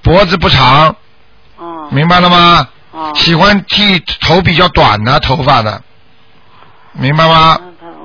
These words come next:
Speaker 1: 嗯，好不好？
Speaker 2: 那，那怎么办呢？
Speaker 1: 怎么办？
Speaker 2: 嗯。
Speaker 1: 你以后最好打九二八三二七五八到东方台来问。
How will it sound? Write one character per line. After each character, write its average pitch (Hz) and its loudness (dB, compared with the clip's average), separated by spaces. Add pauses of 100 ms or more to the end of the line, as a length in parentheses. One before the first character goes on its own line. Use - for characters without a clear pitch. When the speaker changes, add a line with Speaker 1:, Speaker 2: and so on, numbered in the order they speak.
(160)
Speaker 1:
嗯， 123 -2 (480)
好 - -4
不 156 0
好？ 160 2 (840)
Speaker 2:
那， 254 0
那 262 -2
怎 175 -8
么 135 -14
办 240 2
呢？ 175 -4 (920)
Speaker 1:
怎 147 -4
么 160 2
办？ 180 2 (140)
Speaker 2:
嗯。 165 -18
Speaker 1:
你 190 0
以 175 2
后 175 2
最 202 0
好 170 2
打 170 2
九 151 0
二 170 4
八 180 2
三 180 2
二 175 2
七 170 -2
五 135 -2
八 143 2 (260)
到 - 2
东 196 0
方 185 2
台 156 0
来 156 2
问。 151 0